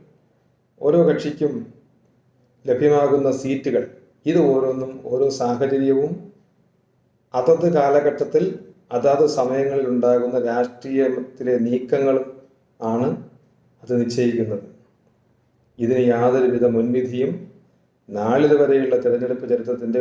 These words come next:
ഒരു ഭാഗത്തും രേഖപ്പെടുത്തിയിട്ടില്ല എന്നതുകൊണ്ട് തന്നെ രണ്ടായിരത്തി ഇരുപത്തിനാലിലെ തെരഞ്ഞെടുപ്പിൽ ഒറ്റയ്ക്ക് മുന്നൂറ്റി എഴുപത് സീറ്റും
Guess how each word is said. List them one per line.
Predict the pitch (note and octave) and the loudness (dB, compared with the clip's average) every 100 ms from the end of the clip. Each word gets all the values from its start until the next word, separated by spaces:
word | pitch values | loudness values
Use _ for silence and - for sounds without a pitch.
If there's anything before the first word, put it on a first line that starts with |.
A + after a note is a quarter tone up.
| A2+ | -2
ഒരു | A2+ C3+ C3+ | 0 0 2
ഭാഗത്തും | A#2 A#2 B2 C3+ A#2 | 0 0 0 -2 -2
രേഖപ്പെടുത്തിയിട്ടില്ല | A2 A#2+ B2 A2+ A2+ A2+ A2+ A2+ A2 | 0 0 -2 -2 -2 -6 -4 -2 0
എന്നതുകൊണ്ട് | G#2+ A2 A2+ A2 G#2+ | 0 -2 -2 -4 -6
തന്നെ | G2+ A2+ D3 - - _ _ _ _ _ _ - | -4 0 -2 -4 -16 _ _ _ _ _ _ -12
രണ്ടായിരത്തി | G2 A2+ C3 C3 C3+ | -2 2 4 2 0
ഇരുപത്തിനാലിലെ | C3 B2+ B2+ A#2+ A#2+ A#2 A2+ | -2 -2 -2 0 0 0 -2
തെരഞ്ഞെടുപ്പിൽ | A2+ G#2+ A#2 A#2+ B2 C#3+ E3+ - - _ _ _ _ - | -2 -4 -2 -2 -2 -2 -2 -8 -20 _ _ _ _ -4
ഒറ്റയ്ക്ക് | B2+ C3 F3 F3 | -2 0 0 2
മുന്നൂറ്റി | D#3 D3+ D3+ D3 | 2 2 2 2
എഴുപത് | C#3 C3+ B2+ | 2 2 0
സീറ്റും | A2+ A#2 B2 D#3 | -4 -6 -6 -4